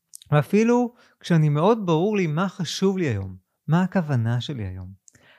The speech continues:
אז גם רגע באוטו, רגע לפני שאני יוצא, יכול להיות זמן מצוין, אה, לתרגל מדיטציה.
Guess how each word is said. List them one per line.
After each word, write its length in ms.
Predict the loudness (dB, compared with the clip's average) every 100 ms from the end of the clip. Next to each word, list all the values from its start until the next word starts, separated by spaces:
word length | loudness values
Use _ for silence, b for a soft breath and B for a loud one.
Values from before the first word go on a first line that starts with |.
| b
אז 200 | 0 2
גם 360 | 4 4 4 2 -6 _ _ -4
רגע 420 | 0 2 2 2 -2
באוטו, 720 | -2 0 2 2 2 0 -2 _ -6
רגע 220 | -4 -4
לפני 220 | -4 -4
שאני 260 | -4 -2 -2
יוצא, 400 | -2 -2 -2 -2
יכול 240 | -4 -2
להיות 240 | 0 0 -2
זמן 420 | -6 -4 -2 -2
מצוין, 600 | -6 -6 0 2 2 0 -6 _ _ -8
אה, 260 | -4 -4 -6 -12 -12
לתרגל 440 | -8 -6 -6 -4
מדיטציה. 640 | -6 -6 -8 -12 -12 -14